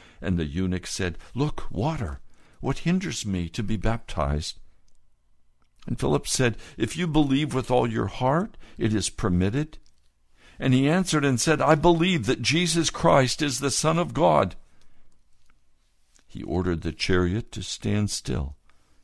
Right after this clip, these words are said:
and both went down to the water, both Philip and the eunuch,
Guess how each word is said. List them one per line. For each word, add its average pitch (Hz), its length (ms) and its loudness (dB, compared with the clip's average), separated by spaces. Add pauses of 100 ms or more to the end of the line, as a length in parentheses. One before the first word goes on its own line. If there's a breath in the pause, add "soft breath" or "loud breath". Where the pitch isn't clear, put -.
(960)
and 76 160 -2
both 92 320 -2
went 95 280 -6
down 90 360 -2
to - 120 -8
the 90 120 -6
water, 80 440 -2
both 87 280 -2
Philip 90 440 -4
and 95 180 0
the 95 60 -2
eunuch, 78 440 -4